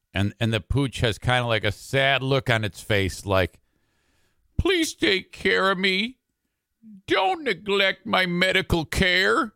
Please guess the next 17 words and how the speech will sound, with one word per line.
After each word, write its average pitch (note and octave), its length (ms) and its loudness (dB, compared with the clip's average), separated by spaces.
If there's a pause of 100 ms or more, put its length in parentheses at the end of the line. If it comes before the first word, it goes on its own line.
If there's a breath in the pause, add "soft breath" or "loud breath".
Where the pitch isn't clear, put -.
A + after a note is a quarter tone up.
(140)
And A#3 160 -4
I, G#3+ 60 0
and G3 200 0
I G3 120 2
never D3+ 380 -2
do. G#2 520 -2 (960)
You D#3 180 -6
know A2+ 180 0
me. G#2 340 4
I've A#2 220 2
been A2+ 220 0
a, F#2+ 260 2 (1400)
I'm A#2+ 80 -6
such E3 240 -2
a A2+ 60 -4
sucker. B2 580 -4 (1600)
Okay? A#2+ 420 -8